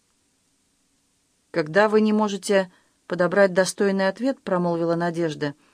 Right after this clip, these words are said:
«вы устраиваете очередной фокус? Своих учеников вы тоже фокусами задуривали,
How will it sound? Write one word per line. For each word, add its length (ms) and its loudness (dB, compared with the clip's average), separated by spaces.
«вы 160 -6
устраиваете 640 -2
очередной 460 -4
фокус? 520 -8
Своих 380 2
учеников 520 -2
вы 100 -2
тоже 280 -2
фокусами 520 -4
задуривали, 720 -2